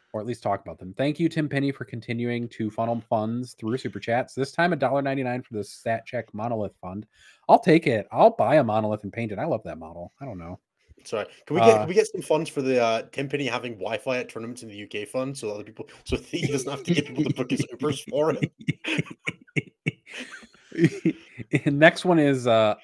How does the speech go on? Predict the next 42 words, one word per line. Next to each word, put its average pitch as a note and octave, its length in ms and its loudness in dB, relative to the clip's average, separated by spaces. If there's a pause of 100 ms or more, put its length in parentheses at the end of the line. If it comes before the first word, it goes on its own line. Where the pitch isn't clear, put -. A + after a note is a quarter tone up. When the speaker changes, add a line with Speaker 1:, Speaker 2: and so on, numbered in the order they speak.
(120)
Speaker 1:
a A#2 60 0
dollar A#2 260 2
ninety-nine, B2+ 340 0
also F3+ 300 4
from C3 160 -2
Tim G#2 200 -4
Penny, G2 280 -6
which G#2+ 180 -4
is G#2+ 120 -6
the A#2 160 -6
Unseen C#3 560 -2
Terrain A#2+ 380 -2
Circuit, A#2 540 -2 (360)
uh, A2+ 260 -4
Super - 220 -14
Chat, A#2+ 280 -6
which B2+ 140 -8
I D3 60 -2
just A#3 200 -8
wanted G3 220 0
to D#3+ 80 -6
say F#3 180 -2
again, A#2 220 -4
'cause - 100 -18
that's A3+ 180 -2
a F4+ 60 0
really B2 360 -4
good A2 300 -8
change G2+ 300 -12
on F2 160 -10
that E2+ 240 -12 (120)
a-, F2 120 -14 (160)
that F2+ 260 -16 (140)
acronym. A#2+ 420 -10 (720)
The C3+ 80 2
next D3 180 4
one D3+ 120 4
is C3 80 2
from A#2 260 0
Ash D3 800 -2
Lee G#2 220 -6
Thompson. F3 760 -2